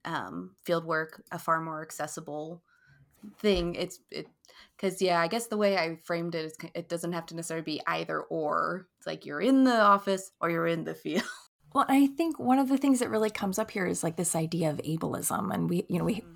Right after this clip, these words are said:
Speaker 2: I think we would be remiss to not, like, mention ableism when we're talking about disability, because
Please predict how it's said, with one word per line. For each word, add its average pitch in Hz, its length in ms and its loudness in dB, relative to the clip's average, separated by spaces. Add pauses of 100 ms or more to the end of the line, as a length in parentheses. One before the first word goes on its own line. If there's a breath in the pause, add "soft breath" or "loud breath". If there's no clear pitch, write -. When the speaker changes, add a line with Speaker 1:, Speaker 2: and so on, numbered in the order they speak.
(140)
Speaker 2:
I - 80 -2
think 208 160 0
we 226 100 6
would 202 100 6
be 185 100 4
remiss 185 500 4
to 196 100 0
not, 151 260 4
like, - 180 -10
mention 226 400 2
ableism 202 640 -2
when 202 120 -2
we're 147 120 -6
talking 170 440 0
about 151 220 0
disability, 170 480 -2
because 160 480 -2